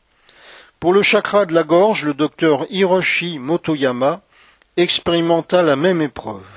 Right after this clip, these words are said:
Pour l'occidental, l'éveil du chakra de la gorge correspond souvent à l'obligation de clarifier sa relation avec certaines personnes. Ce qui est, je le concède, parfois plus difficile que d'ach-,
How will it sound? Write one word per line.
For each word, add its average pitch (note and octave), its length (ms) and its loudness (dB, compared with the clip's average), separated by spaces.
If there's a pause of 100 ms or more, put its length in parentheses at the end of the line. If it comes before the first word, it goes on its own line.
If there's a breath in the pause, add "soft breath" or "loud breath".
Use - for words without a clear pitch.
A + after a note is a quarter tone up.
(800 soft breath)
Pour D#3 160 0
l'occidental, F3 840 0
l'éveil D#3 320 0
du C3 120 -10
chakra D#3 420 -2
de C3+ 80 -4
la B2+ 100 -2
gorge D#3 460 0
correspond C#3+ 560 -6
souvent D3+ 580 -6
à C#3+ 100 -4
l'obligation D3 880 -2
de A#2+ 120 -8
clarifier D#3+ 640 -4
sa C#3 200 -4
relation C#3+ 640 -2 (380 soft breath)
avec C#3+ 280 0
certaines D#3+ 500 -4
personnes. A2+ 500 -8 (920 loud breath)
Ce - 180 -2
qui F#3 320 -2
est, G#3 200 2
je - 120 -2
le C3 140 -2
concède, D#3+ 680 -2 (800 soft breath)
parfois E3+ 380 0
plus G3+ 180 -8
difficile F#3+ 680 -6
que D#3 100 -6
d'ach-, D3+ 360 -2